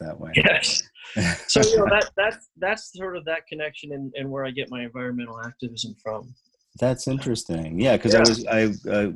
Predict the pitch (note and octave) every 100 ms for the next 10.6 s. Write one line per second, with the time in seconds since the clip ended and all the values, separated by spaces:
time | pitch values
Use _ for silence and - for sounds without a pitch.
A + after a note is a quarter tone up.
0 | F#2+ G#2 G2+ F2+ F2 - A2 G2+ F#2+ -
1 | G#2 G2+ F2 F2 F2 - E2+ E2+ E2 -
2 | E2 E2 E2 D#2+ D#2+ - - E2 E2+ E2
3 | D#2+ D#2 _ _ _ _ _ _ F2+ F2+
4 | - G2 F2 E2 D#2 F2+ F2 F2 D#2+ _
5 | E2+ E2 D#2+ D#2 F#2 - F2 E2+ - -
6 | A2 F2 D#2+ E2 E2+ E2+ D#2+ C#3 B2 C#3
7 | - - - - _ G2+ F2 G2 G2 F2+
8 | F#2 F#2 F#2 F2+ F2+ F2 E2 F2 F2 E2+
9 | E2+ F2 - G#2+ G2 F#2+ F2 - F#2+ F2
10 | F2+ F2 F2 F2 F2